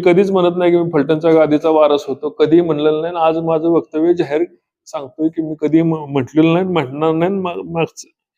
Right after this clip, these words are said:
काढायचंय. आणि मालोजीराव नाईक निंबाळकरांवर तिरस्कार असण्याचे काय कारण आहे? मालोजी राजे कोण होते?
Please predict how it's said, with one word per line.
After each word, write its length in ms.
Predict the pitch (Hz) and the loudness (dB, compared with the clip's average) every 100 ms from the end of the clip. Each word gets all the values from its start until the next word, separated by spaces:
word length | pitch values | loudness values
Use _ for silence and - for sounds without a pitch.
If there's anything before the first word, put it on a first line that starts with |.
| _ _ | _ _
काढायचंय. 520 | 160 156 156 156 180 190 - - _ _ _ - | 0 4 4 4 2 2 -4 -20 _ _ _ -4
आणि 480 | 175 202 208 143 | 0 0 -2 -4
मालोजीराव 560 | 151 156 165 170 185 185 | 0 2 4 4 4 2
नाईक 200 | 190 185 | 2 0
निंबाळकरांवर 840 | 185 185 185 180 185 185 185 185 | 0 0 0 0 -2 -4 -4 -4
तिरस्कार 420 | 185 185 180 - 185 | -6 -4 -4 -2 -4
असण्याचे 360 | 165 180 160 - | -4 -14 -12 -6
काय 120 | 214 | -6
कारण 360 | 208 175 151 | -4 -6 -6
आहे? 80 | 151 - _ _ _ _ _ _ _ _ _ _ 120 | -14 -20 _ _ _ _ _ _ _ _ _ _ -4
मालोजी 400 | 127 127 151 180 | 0 2 4 4
राजे 220 | 180 180 | 4 2
कोण 280 | 190 208 202 | 2 2 2
होते? 380 | 165 - 135 | 0 -2 -6